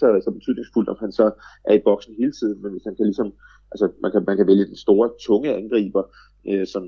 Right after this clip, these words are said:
som kan tage bolden ned til sig, man kan, øh, få noget luft ved at sparke langt op på ham,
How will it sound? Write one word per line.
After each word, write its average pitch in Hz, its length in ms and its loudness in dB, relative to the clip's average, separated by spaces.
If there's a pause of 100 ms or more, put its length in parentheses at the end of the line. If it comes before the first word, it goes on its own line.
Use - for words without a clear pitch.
(140)
som 92 160 -6
kan 95 80 -6
tage - 200 -2
bolden 101 240 0
ned 107 160 4
til 101 180 0
sig, 101 160 -4
man 90 200 -6
kan, 92 300 2 (380)
øh, 92 220 2 (240)
få 117 100 6
noget 104 160 2
luft 104 260 4
ved 101 80 0
at 95 120 -8
sparke - 280 -6
langt - 200 -2
op 107 180 0
på 107 120 4
ham, 110 140 -2